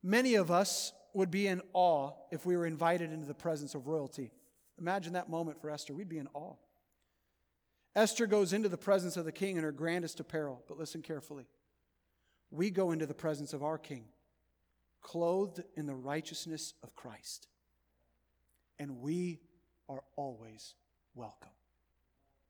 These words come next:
We need not fear the man with the axe. <laughs> We need not fear that we'll be rejected. We need not fear whether God is in a bad mood today. We need not fear if he will smile on us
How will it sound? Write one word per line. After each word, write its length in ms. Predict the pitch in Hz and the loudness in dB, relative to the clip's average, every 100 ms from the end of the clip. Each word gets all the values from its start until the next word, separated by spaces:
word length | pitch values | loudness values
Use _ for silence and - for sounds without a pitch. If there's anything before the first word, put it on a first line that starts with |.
| _ _ _ _ _ _ _ _ _ _ _ _ _ - | _ _ _ _ _ _ _ _ _ _ _ _ _ 2
We 180 | 220 262 | 6 6
need 300 | 269 302 302 | 8 8 8
not 240 | 294 269 | 8 6
fear 340 | - 277 294 | 6 6 8
the 100 | 269 | 8
man 300 | 240 247 269 | 8 8 8
with 160 | 269 254 | 6 4
the 160 | 254 240 | 6 10
axe. 640 | 247 277 - - - - - _ - | 10 8 2 2 2 -2 -14 _ -10
<laughs> 220 | - - _ _ _ _ _ _ _ _ _ _ _ _ - | -10 -12 _ _ _ _ _ _ _ _ _ _ _ _ 4
We 160 | 247 | 6
need 320 | 254 254 311 294 | 8 10 10 12
not 420 | 285 277 214 - | 12 12 8 6
fear 420 | 262 302 330 285 208 | 8 10 8 6 6
that 200 | 240 220 | 6 8
we'll 180 | 262 | 6
be 160 | 240 262 | 8 8
rejected. 840 | 233 202 143 254 277 - 311 320 - - - - | 8 6 8 8 8 6 4 4 0 -16 -20 2
We 160 | 208 | 6
need 240 | 247 269 294 | 8 8 10
not 360 | 277 240 - | 10 10 4
fear 420 | 277 294 330 339 302 | 8 8 10 6 8
whether 260 | 233 240 | 8 10
God 400 | 220 180 240 269 | 8 10 12 12
is 140 | 262 208 | 8 6
in 80 | 233 | 4
a 60 | |
bad 400 | 180 147 233 269 | 4 8 12 12
mood 280 | 226 247 302 | 8 6 4
today. 400 | - 277 294 302 | 2 10 12 12
We 160 | 254 247 | 8 6
need 200 | 254 254 | 6 6
not 220 | 240 226 | 6 4
fear 460 | - 277 320 339 311 | 2 6 6 6 6
if 140 | 233 | 4
he 120 | 196 277 | 4 2
will 120 | 269 | 2
smile 520 | - 254 226 208 196 | 0 4 6 6 6
on 180 | 175 156 | 4 2
us 260 | 139 - | -4 -6